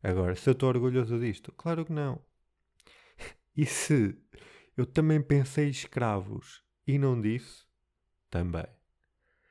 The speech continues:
E eu estou a dizer agora e estou-me a perceber que, para mim, violência doméstica é pior que escravatura. <laughs> Pá, viste o doze anos escravo?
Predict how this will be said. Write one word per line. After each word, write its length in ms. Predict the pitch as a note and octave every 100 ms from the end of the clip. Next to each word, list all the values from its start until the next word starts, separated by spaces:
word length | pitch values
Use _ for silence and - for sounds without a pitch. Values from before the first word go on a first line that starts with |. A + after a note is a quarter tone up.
| _
E 60 | A#2
eu 80 | A2+
estou 240 | - D3
a 40 | C#3
dizer 380 | C#3 C3 C#3 C3
agora 280 | B2 B2 C3+
e 40 |
estou-me 280 | C3+ C3+ C3
a 80 | B2+
perceber 640 | - - - A2 A#2 B2+ -
que, 200 | - G#2
para 280 | - A#2 A#2
mim, 380 | A#2+ C3 D#3+ - _ _ - _
violência 580 | - B2 B2 C3 C3+ C#3
doméstica 840 | B2+ B2+ A#2+ C3+ C3 - C3+ - -
é 100 | -
pior 280 | C3+ - C3+
que 80 | C3+
escravatura. 840 | - C3 C3+ B2 C3 B2+ A2 G2 - - - - _ - _ - - - - _ _ _ _ _ _
<laughs> 1300 | - A#2 - _ - - - _ _ - - - - -
Pá, 400 | D#3+ A2+ - _ _ _ _ _ - - - - - - -
viste 280 | D3+ - E3+
o 40 |
doze 300 | D#3 D#3 D#3+
anos 220 | D#3+ D3+
escravo? 680 | - C#3+ C#3+ E3+ D#3 A#2 G2+